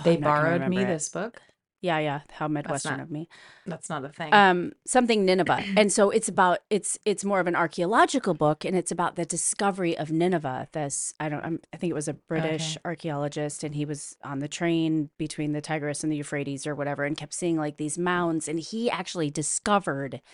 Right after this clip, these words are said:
Speaker 2: the ancient city of Nineveh. So I got, like, turned on. I love history. That was my
Speaker 1: Oh,
Speaker 2: favorite
Speaker 1: yeah.
Speaker 2: part of growing up. I, um, I went to homeschool,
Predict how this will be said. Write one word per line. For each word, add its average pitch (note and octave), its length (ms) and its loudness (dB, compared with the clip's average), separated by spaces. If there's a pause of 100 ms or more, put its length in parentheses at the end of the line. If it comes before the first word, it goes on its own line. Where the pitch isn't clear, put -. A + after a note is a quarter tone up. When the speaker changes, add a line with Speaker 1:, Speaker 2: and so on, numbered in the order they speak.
(200)
Speaker 2:
the E3 80 -2
ancient E3 400 -4
city D3+ 260 -4
of C#3 140 -6
Nineveh. C#3+ 560 -6 (340)
So B3+ 120 -2
I C4+ 80 2
got, C4+ 140 2
like, G3 160 -2
turned F3 280 -2
on. D#3 200 0
I F#3+ 140 0
love D3+ 360 -4
history. C#3 580 -8 (500)
That E3 120 0
was D#3+ 120 -2
my E3 200 2
Speaker 1:
Oh, C#3+ 40 2
Speaker 2:
favorite F3 240 2
Speaker 1:
yeah. - 80 -2
Speaker 2:
part E3+ 160 0
of D#3 100 -6
growing D#3 300 -2
up. D3 260 -4 (220)
I, D3+ 140 -4 (560)
um, C#3+ 520 -8 (840)
I F#3 140 2
went G#3 200 -4
to G#3 180 -2
homeschool, F#3+ 560 -2